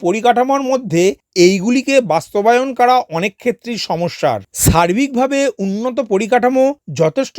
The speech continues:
সংখ্যায় শিক্ষক, শিক্ষাকর্মী না থাকলে এই ভালো উদ্দেশ্য কোনোভাবেই সার্বিকভাবে সফল রূপায়ণ সম্ভব হবে না। সারা রাজ্যে প্রাথমিক বিদ্যালয় এবং উচ্চ বিদ্যালয়গুলির বেহাল দশা সর্বজন বিদিত।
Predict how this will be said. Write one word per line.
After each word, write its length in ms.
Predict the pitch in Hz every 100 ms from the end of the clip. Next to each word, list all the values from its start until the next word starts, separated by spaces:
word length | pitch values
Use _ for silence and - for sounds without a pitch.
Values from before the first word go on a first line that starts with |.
| 294
সংখ্যায় 360 | 254 247 247 247 -
শিক্ষক, 460 | 208 190 - 240 262 _ -
শিক্ষাকর্মী 680 | 196 202 - 269 285 277 269 190
না 80 | 202
থাকলে 400 | 208 247 220 185 214 _ -
এই 80 | 196 208 113
ভালো 200 | 139 190 262
উদ্দেশ্য 380 | 240 240 262 - 269 269
কোনোভাবেই 540 | 190 202 214 240 233 214 240 -
সার্বিকভাবে 680 | - 156 165 214 254 226 247 247 -
সফল 300 | 180 175 247 196
রূপায়ণ 340 | 208 180 208 240 -
সম্ভব 320 | 190 165 202 165
হবে 140 | 147 139
না। 80 | 123 101 -
সারা 320 | 151 147 185 247
রাজ্যে 300 | 269 247 254 269 -
প্রাথমিক 380 | 170 190 233 240
বিদ্যালয় 480 | 262 247 254 262 277 320 -
এবং 140 | 185 208 208 202
উচ্চ 200 | - - 247
বিদ্যালয়গুলির 720 | 254 - 254 262 208 247 233 - - 143
বেহাল 300 | 160 196 247 247
দশা 240 | 220 - 254 -
সর্বজন 480 | 180 175 180 175 190 160
বিদিত। 260 | 156 139